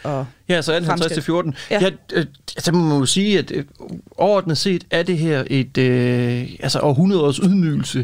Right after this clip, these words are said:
Speaker 2: i
Speaker 1: Mm.
Speaker 2: kinesisk historie, som man selv siger. Altså, man, man er i en, en situation, hvor man simpelthen ikke kan, øh,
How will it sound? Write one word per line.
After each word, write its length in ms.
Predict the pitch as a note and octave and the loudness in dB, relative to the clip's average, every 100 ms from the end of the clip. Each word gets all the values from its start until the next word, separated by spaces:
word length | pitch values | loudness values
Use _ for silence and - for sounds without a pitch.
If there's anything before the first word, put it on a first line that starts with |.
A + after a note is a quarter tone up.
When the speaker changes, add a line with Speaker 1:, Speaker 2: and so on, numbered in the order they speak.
| - - | -6 -2
Speaker 2:
i 40 | A3+ | 0
Speaker 1:
Mm. 60 | |
Speaker 2:
kinesisk 400 | G3 E3 - C3+ | 0 -2 -4 -6
historie, 420 | C3 - E3+ C3+ | -4 0 0 0
som 180 | B2 D3 | 0 0
man 140 | C3+ B2+ | 2 2
selv 180 | D#3+ | 0
siger. 300 | C#3 C#3+ C3+ C#3 - - - - _ | 0 0 0 -2 -8 -20 -20 -20 _
Altså, 140 | E3+ E3+ | -6 -4
man, 160 | E3+ E3+ | -6 -6
man 140 | E3 | -4
er 80 | E3 | -2
i 80 | F#3+ | -2
en, 240 | F3 D3 | -2 -2
en 200 | - C#3 | -2 -2
situation, 400 | C3+ D#3 D3 G3 | 0 0 0 2
hvor 100 | E3 | 2
man 160 | D3 C#3 | 2 0
simpelthen 520 | - G#3 E3 C#3 D3+ | 0 0 0 0 0
ikke 160 | D#3+ - | -2 -4
kan, 420 | - B2+ C3+ - | -2 0 0 -2
øh, 720 | C3+ C3+ C3+ C3+ C3+ C3 B2+ | -2 0 0 0 -2 -4 -6